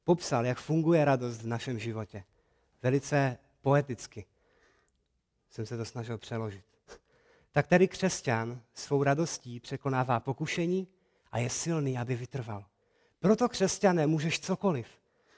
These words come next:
pokud je Pánova radost s tebou. Jako srnka nebo mladý jelen přeskočíš přes kopce, jako když překra-, překračuješ potok po kamenech.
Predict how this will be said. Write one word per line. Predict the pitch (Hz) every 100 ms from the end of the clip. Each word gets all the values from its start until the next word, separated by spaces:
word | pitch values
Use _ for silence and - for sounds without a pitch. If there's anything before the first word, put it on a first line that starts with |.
| _ _
pokud | - 143 175
je | 175
Pánova | - 170 180 185 175
radost | 160 160 147 -
s | -
tebou. | 156 120 101 _ _ _ _ _ _ -
Jako | 139 165
srnka | - - 190 185 208
nebo | 190 175
mladý | 170 180 190
jelen | 190 175 139
přeskočíš | - 165 - - 160 -
přes | - 151
kopce, | - 175 - 190 185 - _ _ _ -
jako | 131 170
když | 156 160 - _ _ _ _ -
překra-, | - 160 - 165 165 _ -
překračuješ | - 160 170 165 160 151 -
potok | 165 147 139
po | 147
kamenech. | - 151 123 104